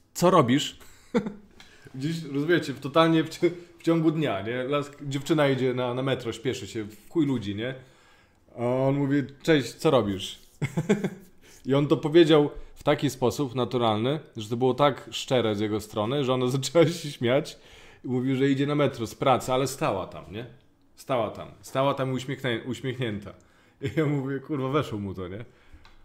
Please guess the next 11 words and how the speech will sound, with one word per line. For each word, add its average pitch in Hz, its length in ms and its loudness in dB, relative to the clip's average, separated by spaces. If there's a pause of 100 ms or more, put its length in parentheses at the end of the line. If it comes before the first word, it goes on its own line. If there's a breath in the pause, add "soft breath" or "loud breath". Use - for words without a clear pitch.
(100)
Eee, 98 680 -8 (520 soft breath)
i 127 100 -4
on 135 120 0
tak 139 180 -4
stał, 143 380 2
widać, 135 300 4
że 123 140 -4
nie 131 100 -2
wiedział, 131 220 0
co 127 140 -8
powiedzieć. 120 720 -4